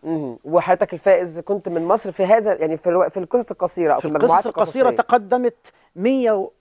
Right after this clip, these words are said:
Speaker 2: وتلاتة وخمسين مجموعة قصصية.
Speaker 1: تمام، أوكي.
Speaker 2: من العالم العربي.
Speaker 1: تمام.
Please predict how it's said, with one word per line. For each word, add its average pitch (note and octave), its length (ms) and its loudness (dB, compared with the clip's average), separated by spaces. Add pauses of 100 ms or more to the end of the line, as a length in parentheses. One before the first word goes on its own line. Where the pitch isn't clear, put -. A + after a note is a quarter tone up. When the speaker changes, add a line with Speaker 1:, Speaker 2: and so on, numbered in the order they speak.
(300)
Speaker 2:
وتلاتة G#3+ 320 0
وخمسين F#3 600 -2
مجموعة F3+ 480 0
قصصية. C3 680 -10
Speaker 1:
تمام، B2 360 -4 (240)
أوكي. B2+ 260 -6 (200)
Speaker 2:
من F3 160 2
العالم F#3 380 2
العربي. C#3 600 -2 (120)
Speaker 1:
تمام. B2 160 -20